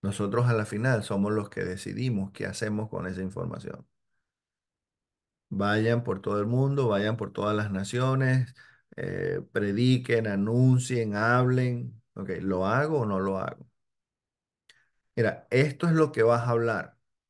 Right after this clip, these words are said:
¿Lo hago o no lo hago? Y entonces, igualmente, cuando me predican a mí, cuando me enseñan a mí, vive en santidad, por ejemplo. ¿Lo hago o no lo hago?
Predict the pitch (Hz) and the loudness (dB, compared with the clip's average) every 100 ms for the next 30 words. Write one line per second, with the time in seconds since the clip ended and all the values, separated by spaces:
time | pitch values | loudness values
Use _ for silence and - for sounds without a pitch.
0 | _ _ _ _ - 113 95 101 131 156 | _ _ _ _ -6 -4 0 2 0 0
1 | 156 107 95 95 92 69 78 - _ _ | -2 0 0 0 -2 -2 -8 -14 _ _
2 | _ _ _ _ _ _ - - _ - | _ _ _ _ _ _ -20 -20 _ -4
3 | 107 104 98 104 110 - 104 98 107 127 | -2 0 0 0 -2 -2 -2 0 2 2
4 | 139 104 98 - 107 104 104 101 104 98 | 2 0 -8 -4 -2 0 0 0 -2 -2
5 | 101 101 110 135 123 110 123 131 113 104 | -2 -2 0 2 2 2 -2 0 -2 0
6 | 101 98 104 104 110 117 104 98 123 175 | 0 -2 -2 -2 0 0 0 0 0 -2
7 | 190 _ _ _ _ _ _ _ _ _ | -6 _ _ _ _ _ _ _ _ _
8 | _ _ _ _ _ _ _ _ _ _ | _ _ _ _ _ _ _ _ _ _
9 | _ _ _ _ _ _ 120 120 123 123 | _ _ _ _ _ _ -2 4 4 4
10 | 120 98 98 95 92 87 - 90 95 90 | 2 0 -4 -2 -2 -4 -8 -6 -6 -6
11 | 71 - _ _ _ _ _ _ _ _ | -8 -14 _ _ _ _ _ _ _ _
12 | _ - 101 92 95 113 127 120 98 95 | _ -4 -2 0 0 0 0 -2 -2 -2
13 | 92 82 - - | -2 -2 -6 -12